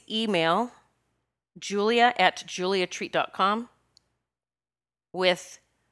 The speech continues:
something in this, in the subject line, like interested in coaching or one-on-one coaching, just so I,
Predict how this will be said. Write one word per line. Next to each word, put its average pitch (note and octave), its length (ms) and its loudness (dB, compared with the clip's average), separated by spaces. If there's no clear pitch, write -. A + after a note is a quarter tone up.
something G3 300 0
in F#3+ 80 2
this, F3+ 180 0
in F#3+ 160 -2
the F3 80 -2
subject F#3+ 380 0
line, F3 240 2
like D#3+ 160 -2
interested F3 320 -6
in D#3+ 100 -4
coaching G#3 520 -2
or D3+ 220 -4
one-on-one D#3+ 460 -2
coaching, G#3+ 460 0
just F#3 160 -10
so E3 140 0
I, D#3+ 220 0